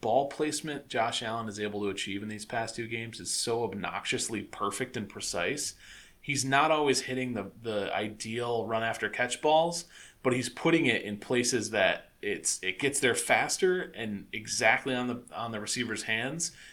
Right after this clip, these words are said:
in a place where only the receiver can catch it. And so he just, I, I didn't think he could be more accurate than he has been the last two years, and he is.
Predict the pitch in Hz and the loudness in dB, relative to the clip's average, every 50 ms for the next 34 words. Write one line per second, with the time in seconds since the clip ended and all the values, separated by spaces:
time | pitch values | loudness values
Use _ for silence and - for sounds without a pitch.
0 | - _ - 117 117 107 104 - - 131 123 123 - 127 107 107 - - 117 127 | -20 _ -10 -6 -6 -6 -4 0 2 4 4 4 4 2 0 0 0 0 0 2
1 | 131 139 139 131 131 123 120 123 135 127 120 120 120 - 113 - - 120 120 - | 2 4 4 4 4 4 2 2 0 0 0 -2 -6 -8 -6 -2 0 0 2 4
2 | 170 175 180 156 - - - - 104 107 107 - - - 113 208 202 101 101 127 | 4 4 2 2 -2 -6 -6 -6 -4 -2 -2 0 0 2 4 4 2 2 0 -2
3 | 131 123 127 123 - - - - - - - - - _ - 117 131 131 147 147 | -2 -2 -2 0 0 -2 -2 -2 -2 -2 -2 -2 0 _ 4 4 6 6 4 2
4 | 139 123 104 - - 131 135 139 - 160 135 147 147 143 139 139 139 135 135 131 | 0 -2 -4 -2 -2 -2 -2 -2 -2 -4 -2 0 0 -2 -2 -4 -2 0 2 4
5 | 135 139 139 - - 139 131 - 135 135 131 131 131 127 - 135 131 131 131 131 | 4 2 2 2 2 2 4 4 2 2 2 0 0 0 0 0 0 2 0 0
6 | 127 - - 131 127 127 127 117 120 107 104 113 110 101 87 71 67 - - - | 0 -2 0 0 2 4 2 2 0 -2 0 2 2 4 4 2 2 0 -2 -4
7 | - - | -4 -6